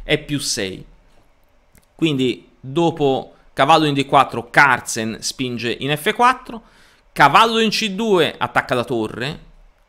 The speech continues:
e allora torre in E due sicuramente buona, E cinque giocata da Carlsen, stessa minaccia sull'altra torre, torre in D due e adesso un'altra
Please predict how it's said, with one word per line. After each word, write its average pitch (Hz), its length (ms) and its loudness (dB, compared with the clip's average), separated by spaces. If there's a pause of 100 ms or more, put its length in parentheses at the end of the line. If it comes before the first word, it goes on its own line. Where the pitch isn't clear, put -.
(160)
e 120 100 -12
allora 117 520 -2
torre 151 760 2
in 139 160 -4
E 131 120 -2
due 131 500 -2 (640)
sicuramente 120 760 -4
buona, 113 500 -8 (760)
E 180 200 4
cinque 156 640 0
giocata 120 380 -6
da 120 160 0
Carlsen, 113 580 -4
stessa 127 320 -4
minaccia 123 460 -4
sull'altra 117 400 -4
torre, 113 480 -10 (460)
torre 214 340 8
in 214 140 2
D 254 140 2
due 294 420 -2
e 143 100 -4
adesso 117 640 -2
un'altra 120 800 -2